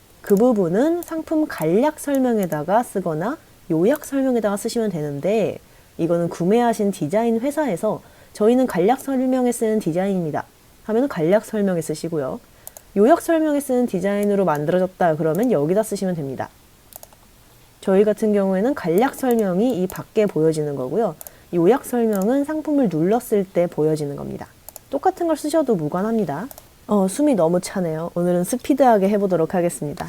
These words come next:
제가 녹화하고 있는 시간이 보시다시피 오후 열한 시 십육 분이기 때문에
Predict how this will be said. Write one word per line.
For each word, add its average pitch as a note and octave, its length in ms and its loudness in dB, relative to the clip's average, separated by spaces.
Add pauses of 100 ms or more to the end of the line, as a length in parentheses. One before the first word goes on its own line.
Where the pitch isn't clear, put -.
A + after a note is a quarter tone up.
(140)
제가 G3+ 360 6
녹화하고 G3+ 460 6
있는 F#3+ 120 4
시간이 G#3 340 0
보시다시피 F#3 640 0
오후 F#3 340 6
열한 E3+ 300 2
시 G3 100 0
십육 G3 300 0
분이기 F3+ 280 0
때문에 F3+ 600 -4